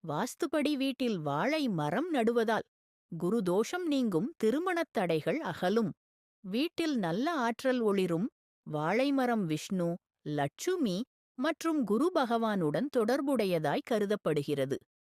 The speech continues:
வாழை மரம் என்பது ஒரு தாவரம் மட்டும் அல்ல, நம் உணவு, உடல்நலம், கலாச்சாரம், ஆன்மீகம் அனைத்தையும் காக்கும் ஒரு இயற்கை பொக்கிஷம்.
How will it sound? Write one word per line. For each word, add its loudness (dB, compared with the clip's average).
வாழை 0
மரம் 0
என்பது 2
ஒரு 0
தாவரம் -2
மட்டும் -2
அல்ல, 0
நம் -2
உணவு, 0
உடல்நலம், 0
கலாச்சாரம், 0
ஆன்மீகம் 0
அனைத்தையும் -2
காக்கும் -2
ஒரு 2
இயற்கை 0
பொக்கிஷம். -4